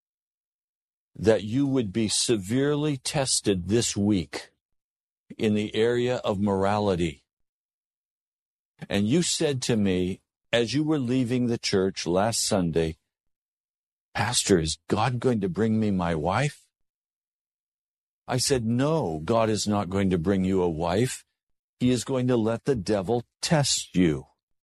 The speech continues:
And based on your decision, he'll decide what he will and won't do for you."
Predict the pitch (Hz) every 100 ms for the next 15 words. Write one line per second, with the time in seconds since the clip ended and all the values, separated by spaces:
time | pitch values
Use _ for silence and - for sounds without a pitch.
0 | _ _ _ _ _ _ _ _ _ _
1 | _ 120 113 95 139 156 - - 127 123
2 | 110 120 131 131 104 120 - - 170 170
3 | 107 92 80 90 110 _ _ _ _ _
4 | _ _ _ _ _ _ _ _ _ -
5 | 165 143 131 - - 104 101 107 110 120
6 | 104 127 101 117 117 110 104 110 95 95
7 | 104 90 - 101 90 95 85 69